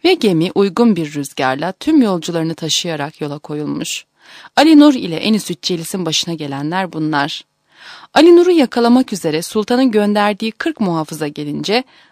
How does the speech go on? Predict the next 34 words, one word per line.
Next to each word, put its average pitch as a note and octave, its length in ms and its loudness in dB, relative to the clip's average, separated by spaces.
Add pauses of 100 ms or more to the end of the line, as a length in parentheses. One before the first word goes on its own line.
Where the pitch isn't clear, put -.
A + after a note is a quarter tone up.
(100)
Ali F3+ 220 0
Nur'un E3+ 200 -2
evine D#3+ 340 -4
gelmişler. D#3 760 -2 (360)
Onu A3+ 200 2
dört C4+ 260 2
bir E3 80 -4
yandan D3 420 -4
kuşatmış, F3+ 580 -4
kapıları E3+ 420 -6
kırıp G3+ 300 -8
içeriye E3+ 360 -6
girmiş D#3+ 480 -2 (320)
ve F3+ 60 0
her G#3+ 300 2
bir E3+ 120 -4
yanı E3 220 -4
inceden F3+ 440 0
inceye E3 360 0
araştırmışlar. - 960 -6 (380)
Ama F3 160 0
hiç G3 180 -6
kimseyi D#3+ 440 -8
bulup E3 240 -10
yakalayamamışlar. D#3+ 1120 -6 (460)
Bunun F4+ 200 6
üzerine G#3+ 400 4
evi G3 120 -4
çılgınca F#3+ 520 -4
tahrip F3 480 -8
etmiş F#3 400 -4 (300)
ve A3 100 2
dönüp A3 240 2
sultana E3+ 540 -4